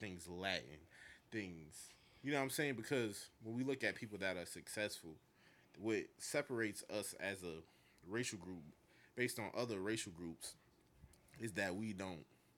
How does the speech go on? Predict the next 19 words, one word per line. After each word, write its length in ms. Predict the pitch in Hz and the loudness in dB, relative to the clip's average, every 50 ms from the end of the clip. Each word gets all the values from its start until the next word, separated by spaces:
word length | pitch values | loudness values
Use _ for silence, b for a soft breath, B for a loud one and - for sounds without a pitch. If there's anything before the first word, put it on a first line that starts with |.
| _ - B B B B B B B B B - - - - - | _ -20 B B B B B B B B B -20 -20 -20 -20 -12
you 120 | - 107 101 | -6 -2 0
know 80 | 98 | 2
what 60 | 92 90 | 2 2
I'm 80 | 87 | 0
saying, 360 | - - 95 87 87 78 76 - - | -2 -2 0 0 0 -2 -4 -6 -10
put 220 | - - 123 - - | -6 -2 -2 -2 -2
everything 480 | - 101 107 101 98 - 101 95 92 87 | 0 0 0 0 -2 -4 -4 -4 -4 -4
together. 360 | 80 80 87 101 98 87 92 | -4 -4 -2 -2 0 0 0
We 100 | 98 107 | -2 -2
don't 160 | 101 92 85 | -2 -4 -8
practice 380 | - - 110 101 - - 87 - | 0 2 2 2 2 -2 -12 -6
group 200 | - 110 98 - - | -6 -6 -4 -2 -4
economics 580 | 92 - 90 87 90 92 90 87 82 80 - | -4 -4 -4 -6 -6 -4 -4 -6 -6 -8 -8
in 80 | 98 87 | -8 -6
the 80 | 85 | -6
way 140 | 87 85 85 | -4 -4 -4
that 120 | 82 82 80 | -2 -4 -4
we 140 | 78 85 | -4 -6
should. 420 | 87 - - 107 98 87 80 76 | -4 -4 -2 -2 -2 -2 -4 -6